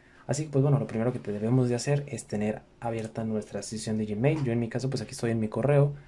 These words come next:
para redactar un, este, pues un nuevo, un nuevo correo. Le vamos a dar aquí en el signo de más en redactar. Y pues bueno, aquí vamos a poner el, este, el correo a quien se lo vamos a mandar. Yo en mi caso me lo voy a mandar a mí mismo, pero a otro correo.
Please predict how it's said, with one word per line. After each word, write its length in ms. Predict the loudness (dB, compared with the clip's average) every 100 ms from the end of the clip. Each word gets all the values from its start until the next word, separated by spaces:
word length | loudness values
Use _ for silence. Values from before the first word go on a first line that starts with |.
| -20 -8 0
para 160 | 0
redactar 480 | 4 4 4 4 4
un, 360 | 6 6 2 -2
este, 280 | -6 -8 -14
pues 240 | -14 -8
un 120 | -4
nuevo, 720 | -2 -2 0 0 0 -2 -8 -18 -20 -20 -20 0
un 100 | 4
nuevo 180 | 4 4
correo. 260 | 4 4
Le 80 | 4
vamos 240 | 4 2 0
a 60 |
dar 80 | -6
aquí 160 | -2 -2
en 60 |
el 40 | 0
signo 220 | 0 2
de 80 | 2
más 240 | 2 -2
en 180 | -6 -4
redactar. 600 | -2 -2 -4 0 0 0 -10 -20 -20 _ -6
Y 60 |
pues 100 | 2
bueno, 160 | 4 4
aquí 160 | 0 0
vamos 140 | 0
a 40 |
poner 260 | 0 -2 0
el, 280 | 0 -2 -6 -16 -20 _ _ _ _ _ _ _ -10
este, 260 | -8 -6 -4
el 60 |
correo 260 | -2 0 0
a 20 |
quien 160 | -2 -2
se 80 |
lo 80 | 0
vamos 180 | 0 -2
a 20 | -4
mandar. 260 | 0 2
Yo 80 | 2
en 80 | 0
mi 60 | -2
caso 220 | -2 -2
me 140 | -4
lo 80 | -2
voy 100 | 0
a 60 | 0
mandar 360 | -2 -2 -4 -8
a 100 | -10
mí 160 | -4
mismo, 400 | -2 0 0 -4 0
pero 240 | 0 0 -4
a 120 | -10
otro 300 | -10 -6 -4
correo. 400 | 0 0 2 0